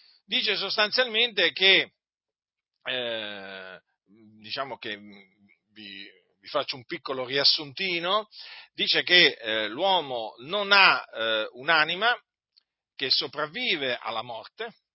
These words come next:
ma è un'anima. E quindi,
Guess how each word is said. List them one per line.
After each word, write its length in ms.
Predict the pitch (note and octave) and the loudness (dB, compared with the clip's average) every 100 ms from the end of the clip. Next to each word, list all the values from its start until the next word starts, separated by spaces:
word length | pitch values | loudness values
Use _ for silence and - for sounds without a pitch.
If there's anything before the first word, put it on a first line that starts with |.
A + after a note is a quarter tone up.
| _ _ _ _ _ | _ _ _ _ _
ma 260 | E3 A3 | 0 2
è 220 | - A3 A3 | 6 6 6
un'anima. 640 | D#3 C3+ A#2 G2+ G2 F#2 _ _ _ _ _ _ _ _ _ _ _ _ _ _ | 2 -2 -4 -8 -16 -18 _ _ _ _ _ _ _ _ _ _ _ _ _ _
E 280 | F#3+ G3 - | 4 4 0
quindi, 640 | - B3 A#3+ G3 G3 G#3+ | -6 -2 -2 -2 0 0